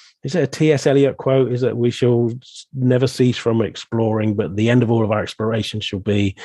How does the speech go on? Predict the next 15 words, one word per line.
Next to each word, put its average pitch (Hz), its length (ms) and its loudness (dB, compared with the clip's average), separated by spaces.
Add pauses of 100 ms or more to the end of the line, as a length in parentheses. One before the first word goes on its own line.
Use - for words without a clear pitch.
(320)
to 110 100 -2
return 117 300 0
to 117 100 0
the 107 60 2
place 101 420 -2
we 95 120 0
left 107 480 -2
and 98 200 -2
know 98 140 0
it 95 120 -2
for - 100 -12
the 90 80 -6
first - 440 -6
time. 78 420 -6 (560)
And 104 480 0